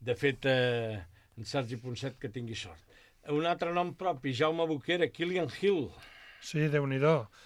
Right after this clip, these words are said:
Speaker 2: Va començar els, vaja, els dos partits que va disputar, sobretot el de Calafell.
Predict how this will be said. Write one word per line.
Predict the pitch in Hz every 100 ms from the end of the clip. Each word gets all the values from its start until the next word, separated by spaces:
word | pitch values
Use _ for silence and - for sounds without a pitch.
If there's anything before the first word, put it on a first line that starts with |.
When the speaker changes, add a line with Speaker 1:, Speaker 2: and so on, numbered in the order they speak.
| - _
Speaker 2:
Va | 143 131
començar | 147 147 143 - 156 156 143 139 117 120 -
els, | 135 139 131 131 113 - - - - - _
vaja, | 160 208
els | 165 123
dos | 165 -
partits | 156 143 170 -
que | 156
va | 156
disputar, | 147 - 156 160
sobretot | 175 175 156 151 156 143
el | 151
de | 143
Calafell. | 151 151 - 170 190